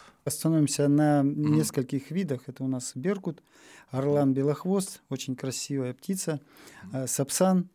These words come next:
Speaker 1: большой подрлик, степной лунь, скопа, обыкновенный осаед, филин, сплюшка, одна из самых маленьких сов, очень интересная птица, копчик, агарь, белоглазая чернить, обыкновенный
Speaker 2: Мгм.
Speaker 1: тюрпан, савка,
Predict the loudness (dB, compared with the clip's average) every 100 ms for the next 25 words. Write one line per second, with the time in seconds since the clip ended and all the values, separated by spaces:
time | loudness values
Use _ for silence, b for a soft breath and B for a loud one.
0 | _ -6 -4 -2 -2 -2 -6 -4 -2 -4
1 | -6 B B B B -4 -2 2 2 4
2 | 2 2 0 _ _ -16 -4 -4 0 -2
3 | -2 -4 -2 0 2 2 0 -2 -8 -4
4 | -2 0 -2 -8 _ -2 0 2 0 -4
5 | b b b b -16 -4 0 2 2 0
6 | 4 4 2 2 2 2 0 0 0 -2
7 | -8 -4 -4 -2 -6 -2 -2 -2 -2 -2
8 | -4 -6 -4 -6 -6 -10 b b b -4
9 | -4 -4 -8 -10 _ -10 -2 0 0 B
10 | B B B B B -2 2 4 4 4
11 | 0 -2 0 2 2 -2 -8 _ -10 -4
12 | 0 2 2 2 0 -4 -2 0 0 -2
13 | -8 _ _ _ -4 -2 -2 -2 -6